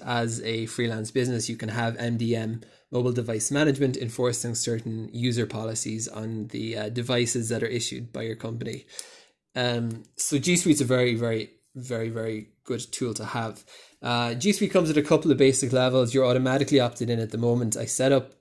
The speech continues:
G Suite on D S R Ghostwriting actually only about a week ago. I've had G Suite on my main domain, daniel rosell dot co dot I L, for about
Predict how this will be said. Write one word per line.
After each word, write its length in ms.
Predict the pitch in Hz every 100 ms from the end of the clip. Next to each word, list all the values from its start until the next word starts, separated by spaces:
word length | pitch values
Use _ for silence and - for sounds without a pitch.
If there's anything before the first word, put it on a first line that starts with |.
| _
G 220 | - 143
Suite 400 | 139 - 131 117 -
on 320 | 120 117 110
D 160 | 123 123
S 220 | 120 -
R 180 | 113 113
Ghostwriting 480 | 113 113 - 120
actually 380 | 120 120 - 127
only 200 | 117 117
about 180 | 123 135
a 40 |
week 280 | 120 139 147
ago. 200 | 156 170
I've 140 | 135 -
had 240 | 143 131
G 140 | 139
Suite 360 | 127 - 120 117 -
on 220 | 123 123
my 340 | 120 113 117 - - _ _ -
main 240 | 127 123
domain, 320 | 120 120 113
daniel 340 | 110 123 120 120
rosell 460 | 120 123 131 143
dot 220 | 139 123 -
co 160 | 131
dot 180 | 123 117
I 60 | 131
L, 200 | 143 131
for 320 | - 120 113
about 300 | 117 127 131